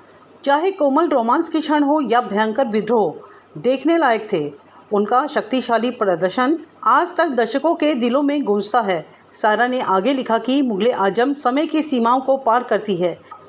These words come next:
सायरा बानो ने आगे लिखा, "फिल्म की समाप्ति तक की यात्रा अपने आप में किसी महाकाव्य गाथा से कम नहीं थी,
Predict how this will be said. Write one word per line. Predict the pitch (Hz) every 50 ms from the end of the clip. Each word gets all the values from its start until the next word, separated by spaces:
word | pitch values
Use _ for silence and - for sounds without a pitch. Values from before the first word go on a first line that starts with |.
| - -
सायरा | - - - - 240 233 247 302 330
बानो | 285 320 320 320
ने | 330 330
आगे | 302 226 226 226 247 294
लिखा, | 277 277 - 285 294 311
"फिल्म | 302 302 285 302 311
की | 294 311 320
समाप्ति | 294 294 254 220 208 208 208 - 277 285 294 294 294
तक | 262 240 247 -
की | - 254 233
यात्रा | 214 196 185 190 - 233 262 277 285 - - - - - - -
अपने | - - - 269 320
आप | 302 220 240 254 247 247
में | 262 277 285
किसी | 285 269 - - 302
महाकाव्य | 294 269 240 226 269 262 - 233 220 220 254
गाथा | - 208 190 190 - 254
से | 254 - 277
कम | 277 - 233 214
नहीं | 220 226 226 247 254 220 202
थी, | 208 233 220 196 170 156